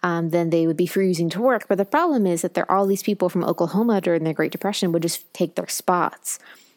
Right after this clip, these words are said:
So they really wouldn't actually be achieving anything. And so they're really worried about if they don't strike, like, they're hostile from their, you know, fellow Mexicans who are like, "Well, you're betraying us." But then if they do strike, they might lose their jobs and not be able to feed their family.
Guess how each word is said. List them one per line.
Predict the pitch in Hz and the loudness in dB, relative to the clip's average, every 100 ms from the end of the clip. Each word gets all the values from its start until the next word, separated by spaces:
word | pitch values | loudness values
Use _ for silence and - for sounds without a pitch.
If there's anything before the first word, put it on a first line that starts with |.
| - | -16
So | - 208 | 0 2
they | 190 190 | 4 4
really | 214 226 | 4 2
wouldn't | 196 190 | 2 0
actually | 170 170 190 | -4 -4 -4
be | 175 165 156 - | -2 0 -2 -4
achieving | - - 294 240 175 | -6 0 2 2 0
anything. | 156 160 165 160 - - - | -4 -4 -4 -4 -10 -18 -8
And | 180 | -6
so | 175 180 180 175 - _ _ _ _ - | 0 2 2 0 -4 _ _ _ _ 0
they're | 190 175 | 0 2
really | 196 208 | 2 2
worried | 185 190 185 180 170 | 2 2 2 0 0
about | 185 - 160 156 156 | -4 -2 -2 0 -2
if | 190 | -4
they | - 175 | 0 2
don't | 170 226 269 | 2 2 -2
strike, | - - 165 165 170 180 | -6 -2 -2 -2 -4 -4
like, | 165 - | -4 0
they're | 180 170 | 0 0
hostile | 185 185 - 185 165 165 - - | -2 -2 -4 -2 -2 -6 -18 -6
from | - 185 | -2 0
their, | 165 165 - - | 0 -2 -4 -6
you | 180 | -4
know, | 156 | -4
fellow | - 175 175 | 0 0 2
Mexicans | 196 269 262 - 160 147 | 0 0 -4 -2 -4 -4
who | - 156 | -4 -2
are | 160 | 0
like, | 151 156 - | -2 -4 -2
"Well, | 165 | 0
you're | 165 | 0
betraying | - 165 - 262 214 156 | -2 -4 0 0 0 -2
us." | 160 - | -6 -6
But | - 165 | -4 -2
then | 170 165 | -2 -4
if | 175 | -2
they | 165 | -2
do | 165 277 | 2 0
strike, | - 165 160 | 0 -2 -2
they | 175 | -2
might | 165 156 | -2 -2
lose | 160 | -4
their | 165 | -4
jobs | 147 175 165 160 - | -2 0 0 -2 -4
and | 160 | -4
not | 156 - | -4 -2
be | 160 | -4
able | 156 | -4
to | 165 | -4
feed | 160 160 | -4 -4
their | - | -4
family. | 170 170 165 160 156 | -6 -6 -4 -6 -10